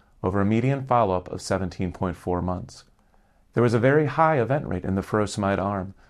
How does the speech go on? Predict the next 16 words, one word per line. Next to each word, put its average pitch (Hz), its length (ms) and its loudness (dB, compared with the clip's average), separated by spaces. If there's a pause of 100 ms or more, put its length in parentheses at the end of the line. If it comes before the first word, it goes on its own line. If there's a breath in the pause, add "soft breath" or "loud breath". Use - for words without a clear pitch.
(160 soft breath)
three 123 120 4
hundred 139 220 2
and 139 120 -2
seventy-four 123 580 2
events, 95 420 -4 (260 soft breath)
or 92 60 -2
twenty-six 117 560 -2
point 131 260 -2
two 131 160 -2
percent, 120 460 -4 (580 soft breath)
with - 280 -6
seventeen 127 600 0
per 104 120 -2
hundred 90 280 -2
patient 92 360 -4
years. 90 400 -4